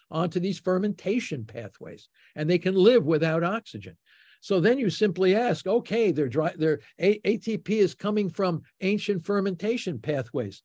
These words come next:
What are the energy? Where do they, so you say, well, what can be fermented? What can generate? What are the fuels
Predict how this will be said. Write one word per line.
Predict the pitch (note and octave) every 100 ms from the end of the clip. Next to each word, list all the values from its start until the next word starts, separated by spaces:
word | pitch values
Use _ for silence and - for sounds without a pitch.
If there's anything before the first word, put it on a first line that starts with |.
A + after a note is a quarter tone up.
| _ _
What | F3 A3+ D4
are | C4+ C#4
the | G#3 D#3
energy? | C#3 B2 A2 A#2 -
Where | E3+ G#3+
do | A#3+
they, | F#3+ - _ _
so | G#3 F#3 D#3+ _
you | F#3+
say, | G#3
well, | G3 G3+
what | G#3 B3
can | - F#3+ G#3
be | G#3+ G#3
fermented? | - G#3 G3 A3 B3+ B2
What | B2 A#3
can | - A3+
generate? | D#3+ F#3+ F3+ A#2+
What | C#3 G#3+
are |
the | A3+
fuels | D#3+ - A3 G#3+ F3+ C#3 C#3 C#3+ -